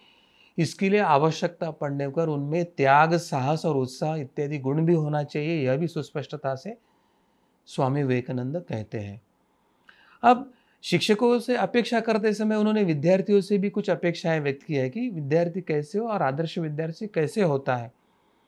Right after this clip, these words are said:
स्वामी विवेकानंद जी कहते हैं कि विद्यार्थी को शरीर एवं मन से बलवान होना चाहिए,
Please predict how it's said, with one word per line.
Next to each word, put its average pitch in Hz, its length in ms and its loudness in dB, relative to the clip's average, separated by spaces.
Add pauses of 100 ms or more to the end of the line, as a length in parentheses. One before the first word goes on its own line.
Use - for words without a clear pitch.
(500)
स्वामी 156 400 6
विवेकानंद 202 440 6
जी 208 140 2
कहते 196 400 6
हैं 165 320 2 (340)
कि 233 100 2
विद्यार्थी 151 880 2
को 214 300 0
शरीर 196 640 2
एवं 170 420 2
मन 143 220 0
से 170 320 -2
बलवान 131 600 0
होना 131 260 0
चाहिए, 113 360 -6